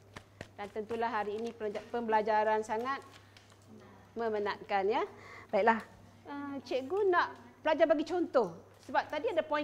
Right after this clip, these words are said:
kita ekor pelancongan kan? Ha, ni. Cikgu nak pelajar bagi, uh,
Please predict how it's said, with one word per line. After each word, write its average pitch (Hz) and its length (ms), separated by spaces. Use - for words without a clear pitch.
kita 294 240
ekor 285 240
pelancongan 285 480
kan? 269 240
Ha, 208 240
ni. 220 160
Cikgu 240 240
nak 254 160
pelajar 254 320
bagi, 254 560
uh, 214 180